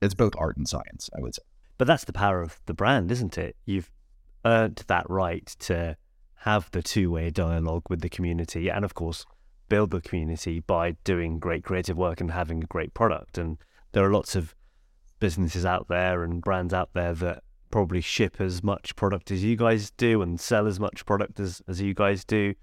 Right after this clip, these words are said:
Speaker 2: But when it comes to advertising,
Speaker 1: No one's talking
Speaker 2: yeah,
Speaker 1: to them.
Speaker 2: yeah, because they don't feel like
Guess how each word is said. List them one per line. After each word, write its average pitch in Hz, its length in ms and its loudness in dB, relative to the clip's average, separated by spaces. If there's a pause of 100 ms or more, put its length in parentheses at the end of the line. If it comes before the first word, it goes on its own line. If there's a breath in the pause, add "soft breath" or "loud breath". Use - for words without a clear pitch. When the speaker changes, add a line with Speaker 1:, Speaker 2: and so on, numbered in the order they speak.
(440)
Speaker 2:
But 98 280 4 (800)
when 101 160 2
it 95 40 -4
comes 90 220 -6
to 101 80 2
advertising, 95 640 2
Speaker 1:
No 110 140 4
one's 95 240 0
talking 110 340 2
Speaker 2:
yeah, 110 160 6
Speaker 1:
to 95 60 -4
them. 76 160 -12
Speaker 2:
yeah, 107 240 2 (240)
because 98 500 -2 (240)
they 92 80 2
don't 95 320 -2
feel 92 800 0
like 87 340 -2